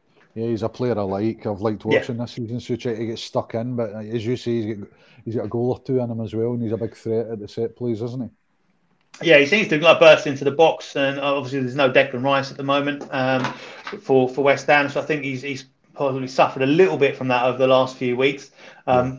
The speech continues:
Speaker 2: but, but as I say, he does burst into the box. He does arrive there late for those crosses coming in. They've obviously got a very creative side, West Ham. They drew a blank, uh, at the, um, last time out. But, um, yeah, I, I think he's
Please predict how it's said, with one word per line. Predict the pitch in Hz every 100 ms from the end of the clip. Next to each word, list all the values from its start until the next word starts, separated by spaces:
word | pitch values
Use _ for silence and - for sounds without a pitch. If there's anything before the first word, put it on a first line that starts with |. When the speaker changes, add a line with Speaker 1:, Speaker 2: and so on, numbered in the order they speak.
| -
Speaker 2:
but, | 160 143 139 -
but | - 156 -
as | 143 147
I | 135
say, | 143 147
he | 139
does | 165 131
burst | 151 143 131
into | 139 131
the | 131
box. | 139 131 -
He |
does | 143 135
arrive | 127 127 127
there | 127
late | 131 131 131
for |
those | 131 127
crosses | - 131 135 131
coming | 135 131
in. | 135
They've | 147
obviously | 156 -
got | 139
a |
very | 143 135
creative | - 135 131 131 127
side, | 147 131 123
West | 123 -
Ham. | 139 139
They | 135
drew | 135 135
a |
blank, | 123 131 127 131 - - - - -
uh, | 127 127 131
at | 127
the, | 131 127 127
um, | 156 127 127 135
last | 147 127 -
time | 123
out. | 131 143 147 - _ _
But, | 147 135 131 -
um, | 143 139 139 135 135 135 - _ _ _ _ _
yeah, | 147 120 117
I, | 135 - - 151
I | -
think | 151 131
he's | 139 127 -